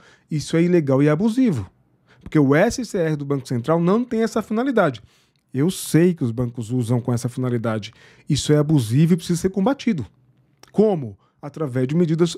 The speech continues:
judiciais. Desde que você consiga comprovar, gente, é muito importante, desde que você consiga comprovar, tá, que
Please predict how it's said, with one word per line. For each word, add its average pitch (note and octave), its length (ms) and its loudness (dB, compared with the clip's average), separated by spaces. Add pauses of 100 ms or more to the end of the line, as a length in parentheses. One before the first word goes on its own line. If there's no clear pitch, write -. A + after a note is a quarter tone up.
judiciais. F3+ 800 -2 (320)
Desde F#3 640 0
que G#3 120 -8
você F3 440 -2
consiga E3+ 580 -2
comprovar, D#3+ 920 0
gente, A2+ 220 -8
é - 20 -2
muito E3+ 480 2
importante, A3+ 520 -2 (300)
desde E3 300 2
que G3+ 100 -6
você F3+ 240 -6
consiga E3 420 -4
comprovar, E3+ 880 0 (340)
tá, A#2 220 -4 (400)
que E3 300 4